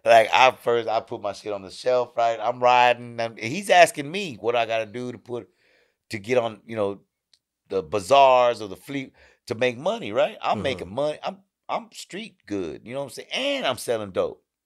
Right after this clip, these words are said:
Speaker 1: You know, I'm selling weed. I'm happy. I'm, you know, <laughs> I'm, I'm good. You
Speaker 2: Yeah.
Speaker 1: know what I mean? He was like, at that time in the future,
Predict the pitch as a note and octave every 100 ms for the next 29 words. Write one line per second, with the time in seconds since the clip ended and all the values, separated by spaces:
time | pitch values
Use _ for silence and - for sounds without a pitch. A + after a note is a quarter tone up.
0 | _ A2 B2+ B2 - - C3+ A#2 F2+ A#2+
1 | C#3+ C#3 C#3 C#3 - _ _ _ - C3+
2 | G#2+ A#2+ C3 C#3 C3+ _ _ _ _ A#2+
3 | C#3+ C#3+ D3 - - B2+ - - - C#3
4 | F#3+ - A3+ C#3+ D#3 A3+ A#2+ - - G2+
5 | A#2 B2+ C3+ C3+ - _ _ _ _ _
6 | _ _ _ _ _ - G#3 B3+ A3+ D#3
7 | C#3+ B2+ A2+ _ - A2+ A#2+ C3+ B2+ -
8 | C3+ C3 A#2 G#2 - G#2 F#2+ D#2+ - C#3
9 | C#3 G2+ G2